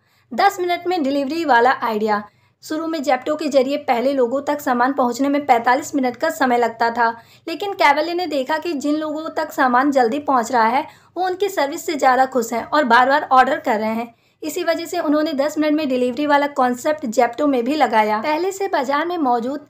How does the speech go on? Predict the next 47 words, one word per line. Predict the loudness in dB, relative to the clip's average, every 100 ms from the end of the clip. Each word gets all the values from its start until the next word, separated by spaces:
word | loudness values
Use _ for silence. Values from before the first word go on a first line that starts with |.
| -8
Blinkit, | -6 -4 -4 -4 -4
बिग | -4 -4 -2
बाजार | 0 0 -2
से | -2
सामना | 0 2 2 0
करने | 0 0 0
के | -2
लिए | -4
Zepto | 2 2 2 -6
के | -4
लिए | -4
दस | 2 4 4
मिनट | 0 2
में | 2 2
डिलीवरी | 4 2 2
वाला | 2 2
प्लान | 2 0 2
जरूरी | 2 2 0 0
था। | 0 0 -2
इसके | -6 -2
बाद | 2 2 2
क्या | 0
था? | 2 -2
कंपनी | 2 0 2 -2
ने | -4
कुछ | -6 -6 -2
ही |
महीनों | 0 2 2 2
में | 2 0
बम्पर | -4 0 0
मुनाफा | 2 2 2 2
कमाया। | 0 0 0 -2 -4 -8
पिछले | -10 -8
एक | -4 -4 -2
साल | 2 2 4
में | 0 0
उनके | -2 -2
वैल्यूएशन | 2 2 2 -6 -6
में | -6 -4
पचास | -6 -4 2 2 2
प्रतिशत | -6 -8 -8 -8
से | -4 0
ज्यादा | 2 2 0 -4
उछाल | 2 2
देखने | 2 0 -2 -4
को | -2
मिला। | 2 2